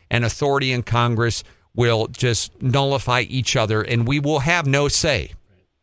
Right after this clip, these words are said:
If we send one Democrat, one Republican, we will have no say. If you send two Democrats, they have some power.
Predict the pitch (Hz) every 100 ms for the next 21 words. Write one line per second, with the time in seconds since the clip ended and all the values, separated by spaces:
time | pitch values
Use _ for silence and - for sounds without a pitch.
0 | _ _ _ _ _ - 107 156 - 170
1 | 147 151 190 185 156 143 135 131 98 117
2 | 131 143 120 139 120 110 113 110 113 110
3 | 113 110 101 101 110 - 226 202 82 139
4 | - 165 156 190 160 180 220 - 247 247
5 | - 185 185 - 190 - 190 110 73